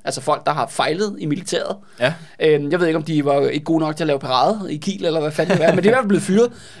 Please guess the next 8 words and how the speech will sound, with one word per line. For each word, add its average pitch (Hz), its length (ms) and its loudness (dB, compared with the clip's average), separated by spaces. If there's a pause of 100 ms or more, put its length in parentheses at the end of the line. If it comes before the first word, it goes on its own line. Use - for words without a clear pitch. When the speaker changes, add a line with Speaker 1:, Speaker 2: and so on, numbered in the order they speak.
Speaker 1:
Øh, 165 160 2 (120)
også 185 260 2
rigtig 202 180 -2
mange, 175 320 0
øh, 160 120 -2
sjovt 196 280 0
nok, 165 240 2 (320)
øh, 160 160 2